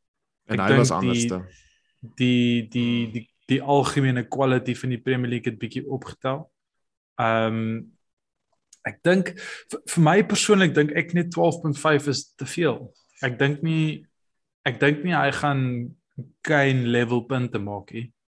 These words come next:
Speaker 1: So jy gaan hom nie
Speaker 2: En
Speaker 1: inbring nie, Konna?
Speaker 2: Definitief nie nou nie. Ek,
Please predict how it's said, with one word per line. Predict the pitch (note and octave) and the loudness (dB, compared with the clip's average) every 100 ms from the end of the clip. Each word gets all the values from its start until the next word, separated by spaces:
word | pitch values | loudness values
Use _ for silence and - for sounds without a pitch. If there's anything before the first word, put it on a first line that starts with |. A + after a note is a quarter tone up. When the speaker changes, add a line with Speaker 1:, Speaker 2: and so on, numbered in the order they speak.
| _ _ _ _ _ | _ _ _ _ _
Speaker 1:
So | - B2 | 0 2
jy | A#2+ | 4
gaan | B2 | 4
hom | D3 | 4
nie | C#3+ | 4
Speaker 2:
En | A#2 | 4
Speaker 1:
inbring | A2+ A2 | 0 -2
nie, | G2+ | -4
Konna? | A2 G#2+ A2 - _ _ _ _ _ _ _ _ - | -4 -4 -6 -8 _ _ _ _ _ _ _ _ -8
Speaker 2:
Definitief | A2 C#3 F#3 F3+ - | 0 2 2 -2 0
nie | G3+ | 2
nou | A#2+ C#3 | 4 4
nie. | B2 | 4
Ek, | B2 C3 | 0 -2